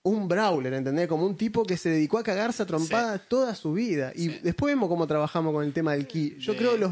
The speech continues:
Speaker 2: claro.
Speaker 1: plantearía como, como si fuese el Ghost of Tsushima.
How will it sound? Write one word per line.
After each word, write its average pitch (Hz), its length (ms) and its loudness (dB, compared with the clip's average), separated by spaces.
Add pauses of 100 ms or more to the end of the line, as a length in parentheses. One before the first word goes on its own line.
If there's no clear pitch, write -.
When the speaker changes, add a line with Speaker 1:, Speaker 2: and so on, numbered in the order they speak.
Speaker 2:
claro. - 60 -16
Speaker 1:
plantearía 170 580 0
como, 156 360 0 (500)
como 175 200 -2
si 180 120 -4
fuese 254 300 -2
el 185 220 -4 (120)
Ghost 208 300 -2
of 185 120 -2
Tsushima. 165 760 -4